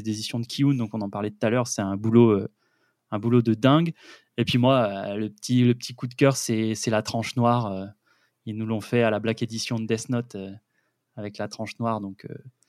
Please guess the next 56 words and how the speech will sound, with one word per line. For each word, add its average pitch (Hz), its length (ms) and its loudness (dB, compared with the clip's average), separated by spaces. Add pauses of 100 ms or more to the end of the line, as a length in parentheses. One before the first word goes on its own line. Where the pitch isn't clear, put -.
(240)
donc 104 100 -10
ça, 110 140 -2
c'était, 98 540 -10
c'était - 220 -8
le 107 120 -2
petit 113 240 -8
clin 135 240 4
d'œil 135 220 6
qu'il 127 180 -4
me 120 40 -2
fallait 123 360 0
pour, 110 380 -8 (280)
pour 113 160 -8
m'y 120 120 0
plonger. 127 440 -2 (680)
Et 117 320 0
ouais, 135 140 6
c'est, 123 400 2
c'est 143 140 -2
assez 143 180 0
chouette. 123 380 -4
Donc, 113 360 -8
euh, 104 260 -8
si - 200 -14
vous 113 180 -4
aimez 131 160 4
un 139 120 2
peu 139 120 0
la 131 140 4
S 127 200 0
F 143 260 2
et 151 80 -4
que - 160 -8
vous 110 180 -10
voulez 113 220 -4
lire 120 180 -2
un 113 80 -4
truc 113 220 -12
un 107 80 -6
poil 117 200 -2
plus 120 200 -12
violent, 123 420 -2
enfin, 113 240 -12 (100)
même 107 200 -12
beaucoup 123 260 -2
plus 123 140 -6
violent 120 340 2
que, 104 320 -6 (520)
que 120 100 -8
du 110 140 -8
Planète 123 520 -2
ou 110 60 -4
autre, - 280 -8 (540)
bah, 110 80 -6
c'est 151 120 -4
sympa. 113 340 -2